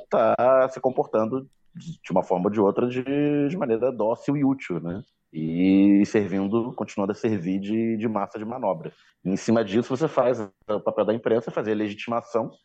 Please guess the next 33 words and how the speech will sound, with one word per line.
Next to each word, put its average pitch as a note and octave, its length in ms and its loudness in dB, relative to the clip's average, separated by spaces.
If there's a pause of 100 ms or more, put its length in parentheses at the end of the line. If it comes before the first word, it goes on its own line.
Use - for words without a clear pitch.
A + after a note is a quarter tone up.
(180)
dessa, F2 580 -2
dessa E2+ 200 -6
estratégia F#2 600 -4
pra E2+ 140 -6
opinião F2 360 -4
pública, G#2+ 500 -4 (440)
pras - 200 -4
classes G#2+ 340 -4
médias G2+ 440 -4
e A#2+ 40 -10
também C3+ 480 0
pras - 200 -12
próprias A2+ 300 -8
pessoas G#2 480 -4
que - 160 -10
vivem G2 320 -4
reféns G2 480 -6 (380)
dessa F#2 260 -2
situação. F#2+ 680 -2 (340)
Tanto A2+ 200 0
que - 100 -2
a G2+ 80 2
gente G#2 240 -6
vê G#2 200 -4
muito A#2 320 -2
discurso B2 480 -6
de, G#2+ 100 -8 (180)
de F#2 200 -4
gente G#2 220 -4
que - 80 -4
sofre B2+ 420 -2
na C#3+ 120 -4
pele B2 420 -4